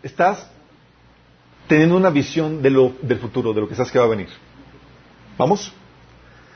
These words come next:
De lo que sabes que va a venir y te preparas para ello. Es decir, estás planeando. Es una visión a largo plazo para prever los tiempos de vacas flacas con los que no completarías,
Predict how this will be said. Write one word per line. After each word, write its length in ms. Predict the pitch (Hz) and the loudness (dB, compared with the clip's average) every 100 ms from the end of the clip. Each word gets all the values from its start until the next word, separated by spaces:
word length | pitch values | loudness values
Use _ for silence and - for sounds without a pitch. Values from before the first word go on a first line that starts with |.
| - - | -20 -2
De 60 | 135 | 2
lo 40 | |
que 40 | 135 | 4
sabes 180 | 247 247 | 4 4
que 100 | 226 | 2
va 100 | 226 | 4
a 40 | |
venir 400 | 220 175 180 - _ _ _ _ _ _ _ _ _ _ - - - - - - - | 2 0 -4 -8 _ _ _ _ _ _ _ _ _ _ -20 -20 -20 -20 -20 -8 0
y 100 | 156 | 2
te 120 | 190 | 4
preparas 480 | 196 180 220 226 247 | 2 2 2 0 0
para 240 | - 220 | -2 -2
ello. 260 | 233 226 - - _ _ _ _ _ _ _ _ _ - | -2 -4 -8 -12 _ _ _ _ _ _ _ _ _ 0
Es 80 | 190 | 2
decir, 160 | 220 | 2
estás 200 | 208 220 | 0 -2
planeando. 460 | 220 220 202 214 - - - _ _ _ _ _ - - - | 0 -2 -4 -6 -12 -20 -20 _ _ _ _ _ -20 -16 -6
Es 120 | 151 | 2
una 240 | 190 214 - - - - | 2 2 -2 -16 -20 -4
visión 320 | 156 165 190 | -2 0 0
a 60 | 190 | 2
largo 320 | 190 190 185 | 2 0 0
plazo 300 | 185 175 196 | 0 0 -2
para 240 | 185 175 - | 0 0 0
prever 460 | 151 147 165 180 175 | 0 2 0 -2 -6
los 320 | 160 139 - - | -4 -4 -10 -10
tiempos 760 | 170 196 208 - - 185 180 - | -4 -4 -4 -8 -2 -2 -2 -4
de 120 | 143 156 | -2 -2
vacas 720 | 123 156 220 - 175 165 - - - | 0 0 -2 -2 -2 -2 -6 -16 -2
flacas 640 | 170 156 - 117 113 117 - - - - _ | 0 0 -2 -4 -4 -6 -16 -20 -20 -20 _
con 160 | - 147 | -2 0
los 160 | 143 143 | 0 -2
que 160 | 160 | -2
no 300 | 147 143 190 | -2 0 0
completarías, 760 | 208 220 226 208 165 147 151 | 0 -2 -2 0 2 2 0